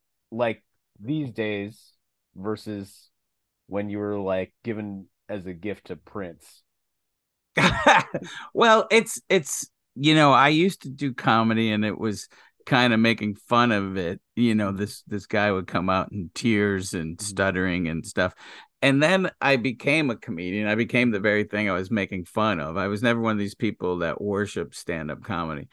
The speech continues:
Speaker 1: Mm-hmm.
Speaker 2: But, um, I, that's not true. When I was a kid, I did.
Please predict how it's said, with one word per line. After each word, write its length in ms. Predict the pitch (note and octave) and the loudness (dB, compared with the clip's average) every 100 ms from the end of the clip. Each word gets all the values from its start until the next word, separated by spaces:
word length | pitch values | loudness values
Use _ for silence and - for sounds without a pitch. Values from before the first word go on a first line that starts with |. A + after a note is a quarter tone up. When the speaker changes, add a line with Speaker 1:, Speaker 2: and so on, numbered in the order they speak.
| - - - | -20 -20 -18
Speaker 1:
Mm-hmm. 160 | F#2+ | -8
Speaker 2:
But, 260 | A#2 B2 G#2+ | 0 0 2
um, 440 | C3 B2 A#2 A2 A2 _ _ | 2 4 2 0 -4 _ _
I, 160 | - C3 - | 0 0 2
that's 220 | F#3+ F#3+ | 0 2
not 160 | C#3 | 0
true. 180 | - G2 - | 0 -12 -2
When 140 | C#3 | 2
I 40 | |
was 120 | C#3 C3 | 2 0
a 60 | |
kid, 260 | G#2+ - D3 | -4 0 0
I 140 | G2 | 0
did. 180 | F2 - | -8 -16